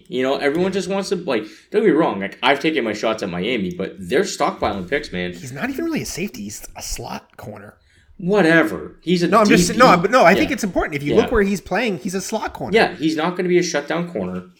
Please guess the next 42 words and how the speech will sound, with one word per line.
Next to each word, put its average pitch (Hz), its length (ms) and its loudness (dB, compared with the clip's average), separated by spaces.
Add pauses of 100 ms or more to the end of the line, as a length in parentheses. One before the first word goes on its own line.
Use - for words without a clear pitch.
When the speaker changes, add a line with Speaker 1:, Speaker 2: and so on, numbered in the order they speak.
Speaker 1:
You 117 160 -4
know 107 100 0
what 107 80 -2
I 107 60 -2
mean? 110 240 -2
And 117 160 -4
even 165 200 0
if 175 80 -4
he 175 60 2
was 175 220 2
a - 40 -8
shutdown 101 380 -4
corner, 104 380 -6 (280)
you 190 140 -2
don't 247 100 0
need 220 120 -2
a 180 40 4
shutdown 139 400 -2
corner 131 240 0
if 98 100 -2
you're 101 100 0
rebuilding. 92 500 -2
You 151 120 0
don't. - 260 0 (300)
You 127 100 -2
know? 123 160 0
Speaker 2:
All 160 180 -2
right, - 220 -10
Todd. 107 320 -14 (280)
All 160 160 4
right. 117 240 -2
Speaker 1:
So, 123 200 2
anyways. 101 440 2
Speaker 2:
Any, 180 420 2
you 175 140 4
have, 175 180 2
so - 140 -4
that 180 160 4
was 175 240 -4
any 190 200 0
ta-, 185 300 -4
I, 160 360 0